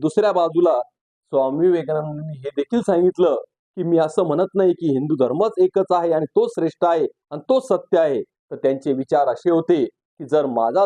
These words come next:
धर्म सत्य आहे, तर याचा अर्थ सर्व धर्म सत्य असले पाहिजे. जर तुम्ही माझ्या धर्माला असत्य मानत असाल, तर जगातले सगळे धर्मच असत्य आहे." म्हणजे थोडक्यात, आपला धर्म जर सत्य असेल,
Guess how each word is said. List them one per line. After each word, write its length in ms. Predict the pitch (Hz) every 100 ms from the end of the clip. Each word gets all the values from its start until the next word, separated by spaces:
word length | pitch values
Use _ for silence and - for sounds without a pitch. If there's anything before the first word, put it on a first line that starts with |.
| 175
धर्म 180 | 165 170
सत्य 300 | 156 139 -
आहे, 160 | 156 120
तर 340 | - _ -
याचा 360 | 131 131 135 151
अर्थ 200 | 143 - 143
सर्व 280 | 135 131 135
धर्म 220 | 107 110 143
सत्य 340 | 120 - -
असले 220 | 104 -
पाहिजे. 340 | 110 214 208 92 _ _ _
जर 120 | 131 147
तुम्ही 240 | - 175
माझ्या 280 | 143 120 147
धर्माला 340 | 190 165 170 170 -
असत्य 380 | - 190 - 226
मानत 280 | 202 185
असाल, 320 | 180 190 175 113 _ _ -
तर 100 | 156
जगातले 420 | 143 139 151 156
सगळे 320 | 151 131 120 156 113
धर्मच 380 | 104 113 214 160
असत्य 380 | 143 135 - 143
आहे." 100 | 120
म्हणजे 480 | - _ _ 127 139
थोडक्यात, 420 | 151 151 214 214 226 _ _ -
आपला 380 | 110 131 196 220
धर्म 300 | 180 160 165
जर 120 | 156 156
सत्य 360 | 143 - -
असेल, 340 | 127 - 180